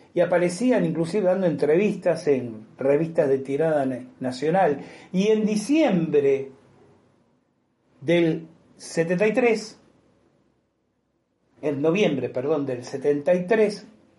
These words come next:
eh, los pude conocer en un viaje que hicieron a Buenos Aires por temas de difusión de su grupo.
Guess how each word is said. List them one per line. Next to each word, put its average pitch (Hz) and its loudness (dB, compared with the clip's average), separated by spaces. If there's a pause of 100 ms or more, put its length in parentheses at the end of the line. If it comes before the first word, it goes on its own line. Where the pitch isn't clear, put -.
(1040)
eh, 127 0 (640)
los 175 0
pude 208 0
conocer 185 2
en 190 2
un 160 -2
viaje 175 0
que 143 -10
hicieron 160 0
a 156 4
Buenos 160 0
Aires 214 2 (100)
por - -10
temas 117 -8 (500)
de 123 -4
difusión 139 -2
de 143 0
su 151 -4
grupo. 139 -2